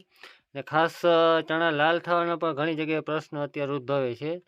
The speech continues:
તો એક, અ, કોઈ સારું ફૂગનાશક પણ છાંટવું, પણ ટૂંકમાં એક્સ્ટ્રા છાંટવું, એન પી કે સાથે ન છાંટવું. તો સારું ફૂગનાશક, અ, આપણે જોઈએ તો એમાં એઝોક્સ્ટ્રોબિન આવે છે ને,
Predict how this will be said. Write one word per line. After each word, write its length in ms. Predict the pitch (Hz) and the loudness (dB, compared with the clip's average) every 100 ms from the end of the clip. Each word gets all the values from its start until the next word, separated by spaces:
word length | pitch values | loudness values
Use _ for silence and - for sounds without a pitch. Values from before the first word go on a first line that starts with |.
| _ _ _ _ _ | _ _ _ _ _
તો 200 | 143 147 | -6 -4
એક, 260 | 151 - 160 | -4 -4 0
અ, 300 | 160 156 156 | 2 0 -2
કોઈ 280 | - 165 | 0 0
સારું 360 | 147 165 165 160 | 2 2 2 0
ફૂગનાશક 540 | - 165 170 156 170 | -2 -2 0 0 -4
પણ 180 | - 160 | -4 -6
છાંટવું, 300 | 147 175 170 | -2 -2 0
પણ 160 | 156 143 | -2 -4
ટૂંકમાં 320 | 170 170 175 | -6 -4 -2
એક્સ્ટ્રા 420 | 170 175 - 170 | -2 -2 0 0
છાંટવું, 320 | 147 156 139 | 0 -2 -4
એન 140 | 135 156 | -6 -6
પી 120 | 165 | -8
કે 140 | 160 | -8
સાથે 280 | 151 156 156 | -4 -4 -4
ન 160 | 160 180 | -4 -4
છાંટવું. 440 | 156 147 156 202 _ _ - _ _ _ _ _ _ | -6 -6 -6 -10 _ _ -20 _ _ _ _ _ _
તો 320 | 143 147 143 | -6 -2 -2
સારું 320 | 127 147 160 | 0 2 2
ફૂગનાશક, 680 | 151 165 160 165 160 165 165 | -2 -6 -2 -2 0 -2 0
અ, 360 | 165 160 165 160 | 2 4 4 2
આપણે 260 | 165 160 | 0 -2
જોઈએ 460 | 147 180 175 165 151 | 2 4 4 2 -2
તો 520 | - 156 160 160 156 | -2 -2 0 2 0
એમાં 240 | 156 156 147 | 0 -2 -2
એઝોક્સ્ટ્રોબિન 800 | 147 156 165 - 165 156 160 | -2 -2 -4 -2 -2 0 0
આવે 240 | 160 165 165 | 2 2 0
છે 280 | - 160 151 | 0 -2 0
ને, 320 | 156 170 | 0 0